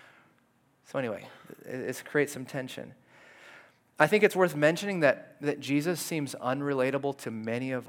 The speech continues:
us, but do you know who finds Jesus incredibly relatable? Just the vast majority of people around the world, throughout human history, living in poverty, struggling to make ends meet. It's actually our privilege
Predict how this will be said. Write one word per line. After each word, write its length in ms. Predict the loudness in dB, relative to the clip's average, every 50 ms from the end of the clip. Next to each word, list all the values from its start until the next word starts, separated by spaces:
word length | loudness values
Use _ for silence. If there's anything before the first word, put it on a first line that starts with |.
| -8
us, 540 | -6 -4 -2 0 0 -2 -4 -8 -14 -16 -18 -20 _ -20 -20 -20 _ _
but 160 | -6 -6 -6 -4
do 80 | -4
you 80 | -2 0
know 180 | 4 4 4
who 140 | 4 2 -2
finds 380 | -2 0 2 2 2 2 0 -4
Jesus 400 | -6 -4 -4 -2 -2 -4 -6 -6
incredibly 1040 | -8 -8 -8 -8 -8 -10 -12 -14 -8 -4 -2 -2 0 0 -2 -2 -2 -4 -4 -6 -8 -12 -14 _
relatable? 540 | -4 -2 0 2 2 0 0 -2 -4 -6 -8 -12 -18 _ _ _ _ _ _ _ _ _ _ _ _ _ _ _ _ _ _ _ _ _ -20 -20 _ _ _ _ _
Just 240 | -2 -2 -2 0
the 80 | -2 -2
vast 420 | 2 4 6 6 6 6 4 0
majority 440 | -4 -6 -6 -4 -2 0 0 0 -2
of 140 | -4 -6 -8
people 440 | -10 -10 -8 -4 -4 -4 -4 -4 -6 -8
around 300 | -6 -4 -4 -4 -4 -4
the 60 | -4
world, 400 | -6 -4 -2 -2 -2 -2 -4 -6 -10 -18 _ _ -12
throughout 360 | -4 4 6 8 8 8 6
human 280 | 2 -4 -4 -4 -4 -4
history, 440 | -4 -6 -8 -8 -8 -8 -6 -6 -4
living 320 | -4 -4 -4 -4 -2 -4
in 100 | -4 -6
poverty, 500 | -2 2 4 4 4 4 2 -2 -2 -4 -6 -8
struggling 600 | -12 -12 -10 -8 -2 0 2 2 2 2 0 0 0
to 120 | -2 -2
make 320 | 0 0 0 0 -2 -2 -4
ends 280 | -4 -4 -4 -4 -6
meet. 380 | -6 -6 -4 -4 -4 -6 -8 -10 -16 -20 -20 -20 -20 -20 -20 -20 -20 -4 2
It's 160 | 2 8 12
actually 360 | 12 12 12 10 8 6 6
our 180 | 10 10 8 8
privilege 880 | 8 2 4 10 12 12 12 12 10 8 8 6 6 4 0 -6 -10